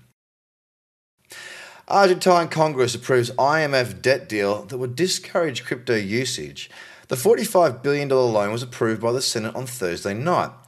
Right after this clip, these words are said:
one week after the Chamber of Deputies passed it. Now, hmm, hmm,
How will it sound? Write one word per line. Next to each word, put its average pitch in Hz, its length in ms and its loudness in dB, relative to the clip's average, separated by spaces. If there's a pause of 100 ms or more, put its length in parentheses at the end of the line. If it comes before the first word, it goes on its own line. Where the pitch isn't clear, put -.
(100)
one 117 240 0
week 92 200 -4
after 90 220 -2
the 95 80 -8
Chamber 87 380 -6
of 95 180 -8
Deputies 80 380 -10
passed 92 420 -4
it. 73 120 -12 (840)
Now, 120 340 0 (680)
hmm, 95 580 -6 (640)
hmm, 104 520 -6